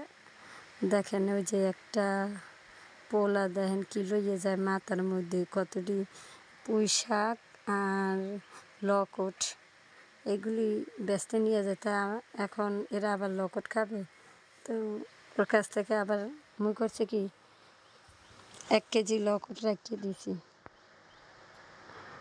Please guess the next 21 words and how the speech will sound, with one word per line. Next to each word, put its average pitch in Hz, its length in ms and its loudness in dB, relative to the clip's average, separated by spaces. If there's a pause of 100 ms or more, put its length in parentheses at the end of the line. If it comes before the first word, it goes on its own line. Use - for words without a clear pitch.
(120)
তো - 120 -6
এরা 202 300 6
আবার 208 260 0 (640)
লকটের 202 640 0 (180)
অনেক 202 260 0 (540)
পাগল, 190 360 2 (180)
মানে 196 180 0 (360)
এরা 247 240 4
যা 233 260 2
দেখে 220 280 -4
সেটাই 208 380 -2 (760)
এদের 196 280 0 (420)
নেওয়াই 196 440 0
লাগবে। 185 400 -4 (960)
তো 214 120 2
দেখেন 190 380 0 (160)
এ 202 120 2
রাগ 190 280 0
হয়ে 208 240 4
বসে 208 320 0
আছে, 208 280 2